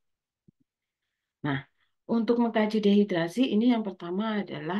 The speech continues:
riwayatnya, ya, durasi penyakit, vomitnya, diarenya, urin outputnya, dan oral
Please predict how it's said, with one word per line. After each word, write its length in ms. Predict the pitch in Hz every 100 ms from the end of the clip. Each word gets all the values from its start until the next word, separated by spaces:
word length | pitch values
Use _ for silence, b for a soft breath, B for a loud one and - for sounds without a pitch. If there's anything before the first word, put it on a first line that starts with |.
| 202
riwayatnya, 920 | 170 160 156 147 - - 135 170 247 _ _ -
ya, 80 | - 208 B B -
durasi 360 | 170 151 156 160 156
penyakit, 840 | 156 196 240 - 202 185 180 175 -
vomitnya, 960 | 151 147 151 185 180 - 190 190 180 349
diarenya, 760 | 160 151 156 202 214 190 180 180 - 170
urin 240 | 160 165 - 165
outputnya, 580 | 165 - 220 196 185 180 185
dan 140 | 202 220 B B B -
oral 220 | 175 160